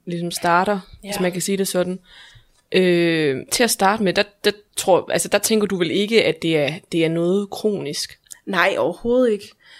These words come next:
Speaker 2: Fordi jeg startede jo ligesom bare, bare med at have ondt i maven. Øhm, og så tog det jo ligesom over de her knogle- og ledsmerter, og folk, eller de var jo bare sådan,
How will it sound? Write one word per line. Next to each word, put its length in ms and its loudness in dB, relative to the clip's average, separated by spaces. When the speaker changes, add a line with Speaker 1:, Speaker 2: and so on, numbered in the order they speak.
Speaker 2:
Fordi 360 -4
jeg 100 -4
startede 420 4
jo 60 0
ligesom 320 0
bare, 400 0
bare 320 -2
med 280 0
at 100 0
have 140 -2
ondt 200 -4
i 40 -6
maven. 360 -6
Øhm, 580 -8
og 120 -10
så 160 -2
tog 200 2
det 60 2
jo 40 2
ligesom 280 2
over 280 6
de 80 -6
her 160 4
knogle- 520 -2
og 60 -2
ledsmerter, 600 -8
og 300 -4
folk, 380 -4
eller 160 0
de 160 -6
var 60 4
jo 80 6
bare 220 4
sådan, 420 0